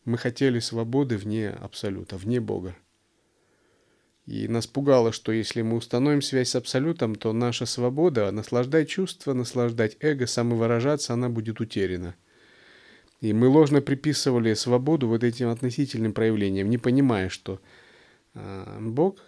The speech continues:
Абсолют, сам есть свобода, он сам есть в-, высшая свобода, высочайшая.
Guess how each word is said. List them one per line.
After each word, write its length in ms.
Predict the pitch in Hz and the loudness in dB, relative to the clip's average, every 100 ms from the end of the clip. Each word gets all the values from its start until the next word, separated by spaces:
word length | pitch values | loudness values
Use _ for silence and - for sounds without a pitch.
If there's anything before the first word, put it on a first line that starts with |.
| - | -16
Абсолют, 520 | 113 - 117 139 165 | -14 -6 -4 -4 -4
сам 300 | - 156 139 | -2 0 2
есть 280 | 110 101 - | 2 -2 -4
свобода, 580 | - 113 107 98 90 90 | -4 -2 -2 -2 -4 -8
он 100 | 98 | -6
сам 260 | - 131 | -2 0
есть 240 | 131 117 - | 0 -2 -6
в-, 220 | 120 117 | -10 -6
высшая 400 | 139 - - 95 | -4 -4 -6 -8
свобода, 540 | - 95 92 90 90 | -10 -10 -12 -14 -14
высочайшая. 840 | 104 - 113 - 98 92 - 127 | -14 -10 -10 -10 -14 -12 -14 -16